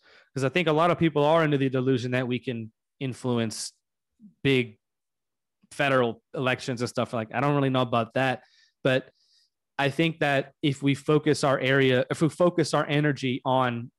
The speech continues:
how, showing people how to run local politics, which is what I really wanna get to doing, um, get involved in your city council, get involved,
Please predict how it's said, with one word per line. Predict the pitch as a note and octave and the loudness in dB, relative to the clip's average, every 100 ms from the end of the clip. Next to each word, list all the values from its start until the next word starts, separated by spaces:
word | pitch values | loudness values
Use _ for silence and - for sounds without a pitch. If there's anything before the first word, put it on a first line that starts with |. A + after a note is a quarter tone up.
| _ _ _ - | _ _ _ -4
how, | C#3+ E3 | -2 -2
showing | - D#3 D#3 D3 | 0 2 2 0
people | D#3+ C#3 | -2 -2
how | B2+ B2+ | 0 0
to | B2+ A#2 - _ _ _ _ - | 0 -2 -10 _ _ _ _ -10
run | C#3+ C3+ C3 B2 | -2 0 0 2
local | C3 C3+ A2+ | 0 0 -2
politics, | A#2+ A#2+ A#2+ A2 - | 2 2 0 -4 -6
which | B2+ | -6
is | B2+ | -4
what | A#2 B2 | -2 0
I | B2+ | 2
really | B2+ A#2+ | 2 0
wanna | A2 A2+ A#2 - A#2+ | -2 -4 -6 -10 -6
get | B2 B2+ | -6 -6
to | A2+ | -4
doing, | A2+ A2+ G#2+ - - - _ _ | -2 -2 -4 -10 -20 -20 _ _
um, | A#2 A2 A2 G#2 A2 _ _ _ _ _ _ C#3 | -2 0 0 -2 -12 _ _ _ _ _ _ -6
get | D#3+ | -4
involved | D3 C#3 D3 C3+ | -2 2 2 0
in | B2+ | -2
your | B2+ A#2 | -2 -2
city | C3+ B2 | -2 -4
council, | A#2 B2 A#2+ A#2 | -2 -2 -2 -4
get | C3 D3 | -6 -6
involved, | A#2+ B2+ A#2+ | -2 0 0